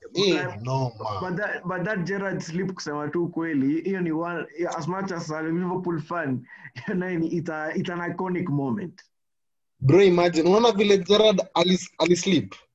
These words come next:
Speaker 1: Yeah.
Speaker 2: Ni-, nili-, nili-, nilipata tu hiyo feeling, umse ataishinda Premier League tena. As in, unaona nga tu ile moment, unaona the gods have deserted him.
Speaker 1: Eh.
Speaker 2: Ah, niliona tu wenyewe. Hiyo, hata ni-,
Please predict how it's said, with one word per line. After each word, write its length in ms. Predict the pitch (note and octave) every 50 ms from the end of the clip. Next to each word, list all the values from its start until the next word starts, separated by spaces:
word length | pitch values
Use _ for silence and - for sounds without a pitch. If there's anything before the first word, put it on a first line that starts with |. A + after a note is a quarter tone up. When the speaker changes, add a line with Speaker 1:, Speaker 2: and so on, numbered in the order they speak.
| _ -
Speaker 1:
Yeah. 320 | D#3 D#3+ D#3+ D#3 C3+ - - - _ _ _ _ _ _ _ _ _ _ _ _ _ _ _ _ _ _ - - - - _ _ _ _ _
Speaker 2:
Ni-, 100 | E3+ F3 E3+ -
nili-, 360 | F3+ E3+ F3 D#3+ E3 E3+ - - _ _ - -
nili-, 320 | D#3+ E3+ E3 E3+ F3+ F3 - - - - _ -
nilipata 640 | F3 E3+ F3 F3 E3+ - - - F#3+ F3+ F#3+ F#3+
tu 140 | F#3+ - A3+
hiyo 160 | G#3+ G3 E3+
feeling, 360 | C#3+ - F#3 F3 E3 D3+ D3+ E3
umse 260 | E3+ F#3+ F#3 - E3
ataishinda 520 | D3 C#3 C#3+ C3+ C3 - - A#2 A#2+ A2+
Premier 420 | - - - A2 G#2+ G#2 G2+ F#2+ F2+
League 240 | F2 - - - -
tena. 300 | - F3 E3+ E3+ F3 - -
As 180 | B2+ D3 D3 D#3+
in, 200 | F3 F3 F3 D#3
unaona 260 | F3+ G#3 A#3 B3+ C4
nga 120 | B3+ B3 -
tu 100 | A#3 A#3
ile 120 | A3 A3
moment, 320 | G#3 G3+ G3 G3 F#3+ F#3+ -
unaona 180 | G3 G3 G3 - - C3+
the 100 | C#3+ C#3
gods 280 | C#3 C3+ D#3+ E3 C#3
have 180 | C3+ C3+ B2+ B2
deserted 500 | A#2+ A#2+ A#2 B2+ C3+ C3 - A2+ G2+ G2
him. 120 | G2 F#2+ _ _ _ _ _ _ -
Speaker 1:
Eh. 520 | F3+ F3+ F3+ F3+ F3+ F3+ E3 C#3+ A#2 A#2 B2 _ _ _ _ _ _ _ _ _ _ _ _ _ _ _ _ _ - -
Speaker 2:
Ah, 360 | C3+ B2+ B2 A#2 G#2+ G2+ A2
niliona 380 | A#2 A#2+ B2+ C#3 C#3 C3 C3 C3
tu 100 | - D3+
wenyewe. 260 | C#3 B2+ C3 - C3+
Hiyo, 220 | C#3+ E3 E3+ D3 C3 - -
hata 220 | - F#3+ - G#3
ni-, 140 | F3+ E3+ C#3